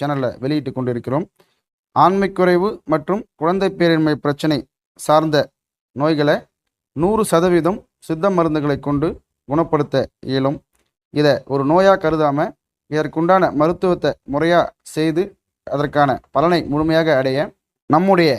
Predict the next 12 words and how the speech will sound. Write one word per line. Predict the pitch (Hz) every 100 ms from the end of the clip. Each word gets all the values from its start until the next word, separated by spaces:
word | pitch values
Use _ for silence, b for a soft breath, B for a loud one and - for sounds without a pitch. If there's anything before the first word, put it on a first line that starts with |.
| - _ -
ஸ்ரீ | 175 156 - - 147
அக்னி | 156 208 185
ஹெர்பல்ஸ் | 165 151 139 - - _ _ _ 143
வைத்தியசாலையை | 170 180 165 156 143 131 113 -
நாடி | 135 147 156 - _ _ _ _
இந்த | 143 160 151 120 - _ _ -
ஆண், | 151 190 - -
பெண் | 170 139 _
தாம்பத்தியம் | 147 170 180 165 160
சார்ந்த | 151 147 135 -
பிரச்சனைகள் | 139 139 160 151 160 180
மற்றும் | 151 - 180